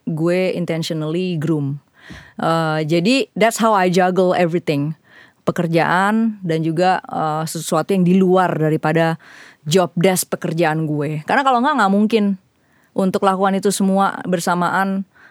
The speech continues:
Eh, I need to elevate myself lah, supaya gue bisa jadi peran yang bisa lihat da-, eh, dari bird eye view ya, gitu, and have people help me. Karena kalau nggak, nggak mungkin.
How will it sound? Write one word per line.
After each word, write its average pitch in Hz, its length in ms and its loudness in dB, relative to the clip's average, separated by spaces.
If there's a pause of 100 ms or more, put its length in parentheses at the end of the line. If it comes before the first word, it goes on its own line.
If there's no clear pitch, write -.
(120)
Eh, 170 480 -2 (180)
I 185 160 2
need 240 240 2
to 190 440 2
elevate 202 440 0
myself 196 400 0
lah, 170 260 0
supaya - 300 -2
gue 196 100 2
bisa 185 380 0
jadi 165 480 -2 (320)
peran 185 340 0
yang 185 160 -4
bisa 175 220 -2
lihat 170 280 -2
da-, 165 360 -2
eh, 165 320 -4
dari 156 400 -4
bird 151 160 -4
eye 160 160 -2
view 165 240 0
ya, 147 240 -4 (400)
gitu, - 160 -6
and 170 160 0
have 190 200 0
people 214 280 2
help 175 280 0
me. 156 140 -4
Karena 175 220 0
kalau 190 160 2
nggak, 190 160 0
nggak 160 120 -2
mungkin. 151 200 -6